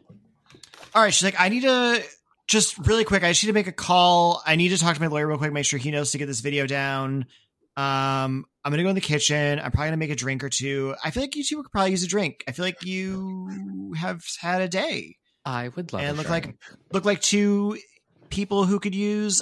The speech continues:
Speaker 1: a beverage. So sit tight. Um, I'm gonna get right on that. And she kinda scurries off for a second.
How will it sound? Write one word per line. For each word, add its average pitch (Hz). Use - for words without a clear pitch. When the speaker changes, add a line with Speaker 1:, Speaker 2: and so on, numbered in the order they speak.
Speaker 1:
a 196
beverage. 139
So 170
sit 247
tight. 202
Um, 160
I'm 147
gonna 180
get 202
right 220
on 277
that. 101
And 143
she 175
kinda 190
scurries 147
off 143
for 143
a 131
second. 131